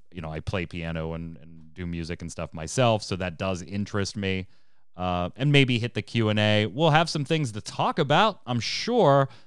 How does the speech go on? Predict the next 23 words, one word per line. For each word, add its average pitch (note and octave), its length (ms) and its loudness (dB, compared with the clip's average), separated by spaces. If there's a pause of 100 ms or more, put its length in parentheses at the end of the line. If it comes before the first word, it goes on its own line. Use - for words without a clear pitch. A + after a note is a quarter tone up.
(120)
but D3+ 120 -2
I, E3 220 6
I D3 80 2
just D3 180 2
don't C#3 200 6
expect A#2+ 460 0
this G2+ 180 0
to G#2 100 -4
be G2+ 180 2
anything F#2+ 360 2
more F#2 280 4
than F2+ 180 2
a, E2+ 320 -2 (260)
a G2 100 -4
celebration, F#2 840 0
which E3+ 180 0
is G#3 120 2
good, D#3+ 340 8 (440)
uh, B2+ 100 -2
in A#2+ 200 0
its A2+ 140 0
own F#2+ 200 0
right, F2+ 280 0